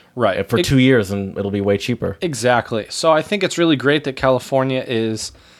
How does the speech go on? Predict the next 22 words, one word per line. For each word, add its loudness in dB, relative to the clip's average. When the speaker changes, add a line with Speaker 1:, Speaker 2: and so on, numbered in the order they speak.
Speaker 1:
uh, -4
implementing -2
this. 0
It's -6
absolutely -4
fantastic. -8
Hopefully 0
Speaker 2:
Mm-hmm. 2
Speaker 1:
other 2
states -2
will -6
follow -2
suit 0
Speaker 2:
Mm-hmm. -2
Speaker 1:
because -8
we 0
are 2
one 0
of 0
the -6
few -8
countries -4